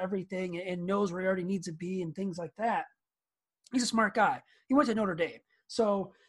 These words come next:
yeah, I'm pleased with what I've seen from the tight ends. I'm also pleased. I, I, I like this,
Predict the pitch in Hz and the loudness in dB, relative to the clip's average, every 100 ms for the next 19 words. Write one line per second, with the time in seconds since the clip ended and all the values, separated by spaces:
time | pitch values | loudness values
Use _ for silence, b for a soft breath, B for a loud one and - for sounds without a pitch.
0 | b b 233 226 240 214 320 311 254 262 | b b 6 6 0 2 6 6 6 6
1 | 247 247 214 226 196 214 208 208 208 180 | 6 2 -4 -4 -4 -2 0 0 -2 -4
2 | 208 269 - 311 - 262 247 - - 208 | -2 -2 0 -2 0 0 0 -2 -10 -10
3 | - - 262 262 262 339 - 277 - | -10 0 4 6 6 6 4 -2 -4